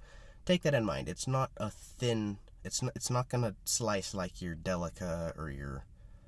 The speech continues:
Mannix or anything like that. It's, but it's,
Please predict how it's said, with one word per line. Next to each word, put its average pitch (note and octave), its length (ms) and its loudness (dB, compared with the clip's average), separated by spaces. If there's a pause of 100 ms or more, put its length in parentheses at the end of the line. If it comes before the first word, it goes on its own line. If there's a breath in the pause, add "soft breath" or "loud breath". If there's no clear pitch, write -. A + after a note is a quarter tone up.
(960 loud breath)
Mannix D#2+ 600 0
or D2+ 240 -2
anything E2 280 -2
like - 220 -4
that. - 240 -8
It's, - 400 0 (1800)
but A2 140 2
it's, - 420 2